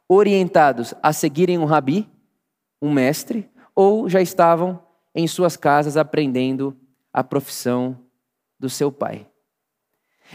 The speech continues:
E é mais ou menos isso que tá acontecendo no texto que a gente leu agora. O Evangelho tá contando pra gente que Pedro, Tiago, André e João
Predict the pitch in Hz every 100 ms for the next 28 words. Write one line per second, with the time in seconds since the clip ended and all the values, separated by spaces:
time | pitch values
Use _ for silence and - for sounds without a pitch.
0 | - 214 190 196 196 196 196 170 180 175
1 | 185 185 175 180 175 - 170 170 156 156
2 | 151 - 147 156 147 135 147 160 123 107
3 | 101 _ _ _ _ _ _ _ _ _
4 | _ _ _ - 170 185 170 196 190 -
5 | 175 170 180 165 160 131 175 196 160 120
6 | - 143 - 180 214 202 196 - _ _
7 | - - 156 180 165 156 - _ _ -
8 | 147 143 160 170 - - _ _ 156 143
9 | 151 185 160 113 -